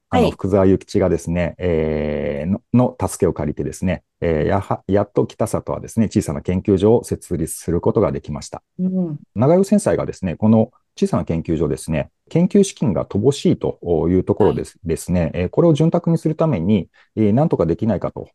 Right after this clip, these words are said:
Speaker 1: いうふうなところで働いてくれます。で、えー、長与がですね、副会頭を務めるですね、大日本私立衛生会というですね、
Speaker 2: うんうん。
Speaker 1: えー、まあ、団体がありまして、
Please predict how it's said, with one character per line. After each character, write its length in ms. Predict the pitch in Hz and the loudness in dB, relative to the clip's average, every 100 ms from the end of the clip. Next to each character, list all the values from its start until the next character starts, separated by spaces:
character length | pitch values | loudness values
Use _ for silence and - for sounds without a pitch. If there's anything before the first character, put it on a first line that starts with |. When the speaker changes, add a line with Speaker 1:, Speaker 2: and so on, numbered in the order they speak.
| - | 0
Speaker 1:
い 120 | 110 | 0
う 60 | |
ふ 120 | 120 135 | 2 0
う 80 | |
な 140 | 78 78 | 0 -2
と 120 | 76 | -4
こ 140 | - | -2
ろ 120 | 78 71 | 0 2
で 180 | 107 - | 2 2
働 380 | - 87 87 | -2 -2 0
い 20 | 73 | -2
て 240 | - 69 - | -4 -8 -6
く 120 | - | -6
れ 120 | 71 | -4
ま 140 | 73 | -6
す。 180 | - - _ _ _ | -8 -14 _ _ _
で、 280 | 160 160 - | 2 2 0
え 380 | - 117 117 117 | 2 4 6 6
ー、 40 | |
長 240 | 117 123 156 | 4 4 2
与 140 | 180 | 2
が 100 | 190 | 0
で 80 | 85 | -2
す 160 | - - | -4 -4
ね、 220 | 190 151 | -2 -2
副 200 | - - | -6 -4
会 200 | - 190 | 0 0
頭 140 | - 78 | 0 -2
を 60 | |
務 240 | - - 82 | -4 -6 -4
め 60 | |
る 80 | 73 | -4
で 80 | 67 | -6
す 140 | - | -4
ね、 140 | 82 69 | -4 0
大 240 | 104 147 | 2 2
日 140 | 175 165 | 2 2
本 220 | 180 110 | 0 0
私 200 | - - | -2 0
立 280 | 156 123 78 | 2 2 2
衛 160 | 90 127 | 2 4
生 200 | - 139 | 4 2
会 200 | 73 64 | 2 -4
と 160 | - | -8
い 80 | 67 65 | -8 -8
う 100 | - - 73 | -10 -12 -12
で 100 | 62 - | -14 -8
す 120 | 107 | -2
ね、 140 | 117 | -2
Speaker 2:
う 40 | 196 | -2
ん 40 | |
う 120 | 208 | -8
ん。 40 | 208 | -2
Speaker 1:
え 380 | 98 90 90 82 | 2 2 2 2
ー、 40 | 113 | 2
ま 80 | |
あ、 20 | 87 | 2
団 200 | 92 90 | 0 0
体 160 | 87 | -2
が 120 | 82 | -2
あ 40 | 80 | -2
り 60 | |
ま 160 | 82 80 | -2 -6
し 120 | - | -8
て、 280 | - 147 - | 0 0 0